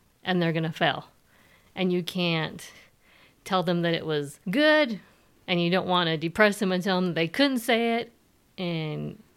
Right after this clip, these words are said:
it just, their R's just sound weird. They just sound bad. And you just go on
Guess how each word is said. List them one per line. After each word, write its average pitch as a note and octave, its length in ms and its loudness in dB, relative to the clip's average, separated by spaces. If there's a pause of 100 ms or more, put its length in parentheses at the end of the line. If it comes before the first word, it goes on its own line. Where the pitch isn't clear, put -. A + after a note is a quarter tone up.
(420)
it F3 280 -6
just, E3 360 0
their G3 140 -2
R's E3 220 0
just - 200 -8
sound D#3 240 -4
weird. E3 360 -2 (320)
They E3 80 -4
just - 260 -10
sound E3 220 0
bad. E3+ 340 4 (640)
And G3 160 2
you F3+ 80 4
just D#3+ 200 -2
go D#3 300 0 (400)
on G3 380 -2